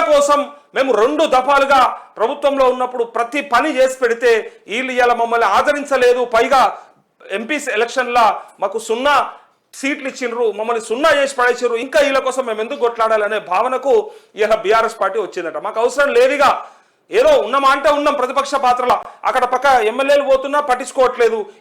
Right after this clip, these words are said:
ఇటు పక్క ఆ బిడ్డ జైల్లో ఉన్నా పట్టిలేదు, ఇంకో పక్క మరి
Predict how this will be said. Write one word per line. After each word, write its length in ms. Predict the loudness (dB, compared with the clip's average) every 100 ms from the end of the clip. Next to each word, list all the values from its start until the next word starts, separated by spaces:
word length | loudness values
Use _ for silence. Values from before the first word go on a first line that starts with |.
| -14
ఇటు 120 | -6 -4
పక్క 140 | 0 2 2 -4 -12 -2
ఆ 20 | -2 0
బిడ్డ 160 | -2 0 2
జైల్లో 300 | 2 2 2 0
ఉన్నా 140 | 0 0
పట్టిలేదు, 440 | -2 0 2 2 2 -6 -14 -16 -4
ఇంకో 160 | -2 0
పక్క 200 | 0 2 2 0 -6 -2
మరి 120 | -2